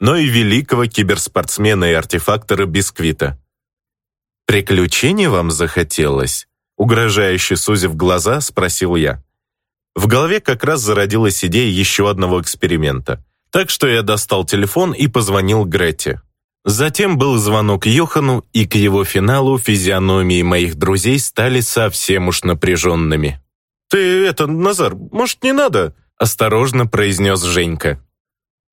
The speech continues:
«Ну почему же не надо? Вы хотели приключений, так будут вам приключения, возможно, даже со стрельбой». Орк на эти слова решительно вскинулся, а вот Женька почему-то шумно сглотнул.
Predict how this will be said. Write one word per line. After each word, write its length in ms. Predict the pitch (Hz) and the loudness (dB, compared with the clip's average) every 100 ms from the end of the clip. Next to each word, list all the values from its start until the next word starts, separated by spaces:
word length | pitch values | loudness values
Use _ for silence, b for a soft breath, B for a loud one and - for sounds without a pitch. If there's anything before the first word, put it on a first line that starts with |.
| _ _ _ _ 95 | _ _ _ _ 0
«Ну 200 | 104 101 | 2 2
почему 420 | 113 - 117 104 | 0 2 2 4
же 140 | 95 | 2
не 140 | 92 110 | 2 2
надо? 420 | 107 71 65 - _ _ - | 0 -2 -4 -8 _ _ -4
Вы 120 | 98 | -2
хотели 440 | 101 95 - 185 202 | 0 -2 0 2 2
приключений, 760 | - 147 156 156 - 147 139 90 | 0 0 0 0 0 0 0 -2
так 360 | - 98 90 | -2 -4 -2
будут 380 | 78 87 123 151 | -2 0 0 0
вам 220 | 80 95 | 0 0
приключения, 840 | 110 160 127 90 - 82 95 87 b b b | 0 0 0 0 0 0 0 -2 b b b
возможно, 720 | 87 101 95 95 151 131 90 | 0 0 0 0 0 0 -2
даже 360 | 80 90 95 123 | 0 0 0 -2
со 160 | - | -2
стрельбой». 680 | 131 - 131 139 110 73 67 _ _ _ _ _ _ _ _ - | -2 0 0 0 0 -2 -8 _ _ _ _ _ _ _ _ -2
Орк 220 | 202 - | -2 2
на 100 | 139 | 2
эти 240 | 139 131 | 2 0
слова 440 | 120 107 104 131 120 | -2 0 2 2 2
решительно 640 | 110 - 117 101 87 85 | 0 2 0 0 0 0
вскинулся, 720 | - - 180 170 151 - 123 - | -2 -2 0 2 0 -2 -4 -2
а 100 | 87 | -2
вот 200 | 85 78 | 0 -2
Женька 440 | 80 101 113 - | -2 0 0 -2
почему-то 600 | - 104 87 85 80 113 | -2 -2 0 -2 0 -2
шумно 460 | - - 80 82 82 | -2 -2 0 2 0
сглотнул. 680 | 80 87 90 78 71 62 | 0 0 0 0 -4 -6